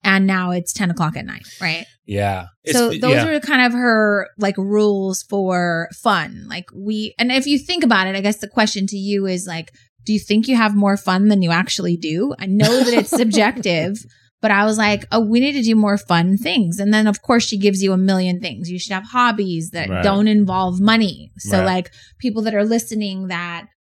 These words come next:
Speaker 1: maybe are cake makers, they're like, "Oh, this is my passion." Great. But if you turned it into a business, that's not a hobby anymore.
Speaker 2: No.
Speaker 1: That's not fun.
Speaker 2: Something
Speaker 1: You do
Speaker 2: has to
Speaker 1: that
Speaker 2: be
Speaker 1: for
Speaker 2: done.
Speaker 1: business.
Speaker 2: Right.
Speaker 1: You have to do it, right?
Speaker 2: 'Cause that get, get, that removes the playfulness
Speaker 1: Right.
Speaker 2: because there's, there's an outcome that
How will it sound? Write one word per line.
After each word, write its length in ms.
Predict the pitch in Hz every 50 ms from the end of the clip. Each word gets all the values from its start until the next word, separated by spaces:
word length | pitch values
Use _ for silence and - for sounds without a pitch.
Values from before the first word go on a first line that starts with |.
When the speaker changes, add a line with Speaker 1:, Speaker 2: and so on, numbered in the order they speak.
| _ _ _ -
Speaker 1:
maybe 320 | 202 208 202 196 202 208 196
are 160 | 180 175 180
cake 320 | - - 294 240 240 233
makers, 460 | 226 220 208 202 - 196 180 180 180
they're 80 | 208 202
like, 140 | 202 214 214
"Oh, 180 | 269 277 269 262
this 200 | 254 254 240 247
is 100 | 226 226
my 100 | 220 208
passion." 540 | 202 240 226 214 226 220 - - 156 - -
Great. 360 | 196 202 233 233 202 - -
But 80 | 196 214
if 100 | 214 208
you 140 | 214 226 220
turned 240 | 254 247 233 226
it 40 | 233
into 200 | 233 226 233 247
a 40 | 214
business, 440 | 180 196 196 196 220 240 254 240 -
that's 180 | 220 233 247
not 100 | 262 262
a 60 | 254 247
hobby 340 | 233 226 214 214 220 196
anymore. 440 | 175 160 151 147 139 123 104 80 80 156
Speaker 2:
No. 80 | 180
Speaker 1:
That's 240 | 185 190 208 - -
not 220 | 240 226 208 -
fun. 340 | - - 294 339 302 220 202
Speaker 2:
Something 220 | 196 - 214 202 202
Speaker 1:
You 80 | 208
do 40 | -
Speaker 2:
has 100 | 107 110
to 60 | - 202
Speaker 1:
that 100 | 196 -
Speaker 2:
be 80 | - -
Speaker 1:
for 60 | 85 104 95 -
Speaker 2:
done. 80 | - 202
Speaker 1:
business. 500 | 247 254 226 196 170 117 - - 196 196
Speaker 2:
Right. 140 | 196 185
Speaker 1:
You 100 | 202 208
have 320 | 196 202 214 202 208 - - -
to 80 | 226
do 240 | 190 190 220 196 180
it, 160 | - - - _
right? 300 | - 180 170 156 156 170
Speaker 2:
'Cause 120 | - 123 113
that 160 | 135 135 117
get, 100 | 147 123 - - - -
get, 180 | - 131 127 - - - 95 107
that 320 | 110 120 123 131 123 123
removes 520 | 120 113 107 113 113 117 120 120 110 104
the 80 | 104 107
playfulness 880 | - - - 113 113 110 - 101 95 85 87 87 87 90 - - - - _ _ - -
Speaker 1:
Right. 260 | 202 220 208 214 185
Speaker 2:
because 240 | 151 98 - - - _
there's, 360 | - 104 101 98 90 92 -
there's 180 | - 110 104 95
an 80 | 104 - -
outcome 480 | 104 117 127 123 - - 117 107 101
that 160 | 98 95 90